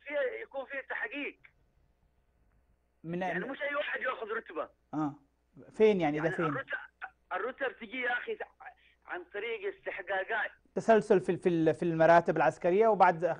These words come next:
Speaker 2: خبرة وسنين عمل.
Speaker 1: بض-، آه، سنين عمل و-، و-، أو إنه ده،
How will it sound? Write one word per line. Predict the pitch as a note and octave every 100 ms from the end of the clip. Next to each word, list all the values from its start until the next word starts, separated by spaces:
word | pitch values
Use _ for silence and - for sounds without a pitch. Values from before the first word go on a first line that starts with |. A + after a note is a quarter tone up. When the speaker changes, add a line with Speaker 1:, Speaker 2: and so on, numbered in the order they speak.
| -
Speaker 2:
خبرة | G3 F3 F#3+
وسنين | F3+ D#3 F3+ F3 D3+
عمل. | C#3+ B2+ A#2 _ _ _ _ _ _
Speaker 1:
بض-، | F#4+ G4
آه، | - - - - -
سنين | A3+ B3+ C4+
عمل | C#4 D4 D4+ D4 A#3+
و-، | G#3+ G#3+ G3 G3
و-، |
أو | - B3+ D#4+ C4
إنه | C4 C#4
ده، | D4+ D4 C#4